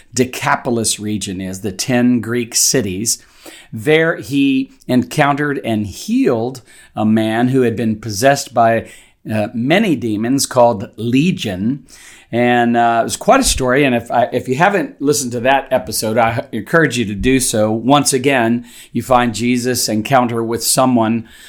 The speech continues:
uh, and in that case, someone from Gentile territory. Uh, you find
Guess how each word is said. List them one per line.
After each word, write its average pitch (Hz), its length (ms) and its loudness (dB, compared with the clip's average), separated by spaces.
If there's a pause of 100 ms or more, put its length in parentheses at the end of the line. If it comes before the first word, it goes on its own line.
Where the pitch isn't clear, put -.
(160)
uh, 110 180 -2
and 120 180 4
in 110 300 0
that 135 280 2
case, 113 340 -4
someone 117 380 2
from 104 380 -4
Gentile 139 480 0
territory. 95 720 -8 (480)
Uh, 104 320 -2
you 123 100 -2
find 139 440 0